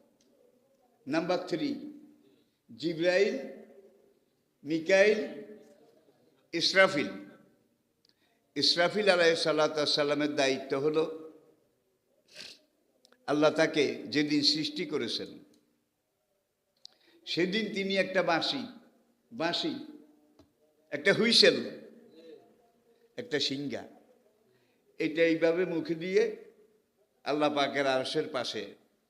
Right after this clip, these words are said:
আল্লাহ কুন বলেছেন, তিনি সৃষ্টি হয়ে গেছেন। জিব্রাইল, মিকাইলও ঠিক এইভাবে হয়েছে। তার ডাইন হাতটা বাঁশির গোড়ায়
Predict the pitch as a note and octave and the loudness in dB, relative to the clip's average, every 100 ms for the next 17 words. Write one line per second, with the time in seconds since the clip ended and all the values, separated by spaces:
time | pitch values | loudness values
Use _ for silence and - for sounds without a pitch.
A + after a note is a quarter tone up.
0 | _ _ _ D#3+ F#3 F#3 F#3+ B3 B3 A3 | _ _ _ -2 4 4 2 -2 2 2
1 | F3+ D#3 E3 C#3+ F3 F#3 F#3 F3+ - A#3 | 2 0 -2 -4 -4 -2 -2 -2 -4 -4
2 | C4+ C#4+ - - - - _ _ _ _ | -6 -6 -16 -20 -20 -20 _ _ _ _
3 | B2 C3+ A#2 A2 - - _ _ _ _ | -8 -6 -8 -12 -16 -18 _ _ _ _
4 | _ _ _ - C3 G3+ F#3 G3 F#3+ F3+ | _ _ _ -10 -6 -2 4 4 4 -2
5 | F#3+ F#3 G3 G3+ A3+ - - - - _ | 0 2 2 2 0 -4 -8 -20 -20 _
6 | _ _ _ _ _ - D#3+ D3+ D#3 D3 | _ _ _ _ _ -6 -2 0 2 0
7 | C3+ A#2+ A2 G2+ - _ _ _ _ _ | 0 -2 -4 -10 -16 _ _ _ _ _
8 | _ _ _ _ _ _ _ _ _ _ | _ _ _ _ _ _ _ _ _ _
9 | _ _ _ _ _ _ - F#3 C#3+ D#3+ | _ _ _ _ _ _ 0 2 4 4
10 | E3+ F3 F#3+ - G#3 F3 D#3+ F#3 F#3 F3 | 4 4 0 2 2 2 0 0 0 2
11 | D3+ A2 | 2 2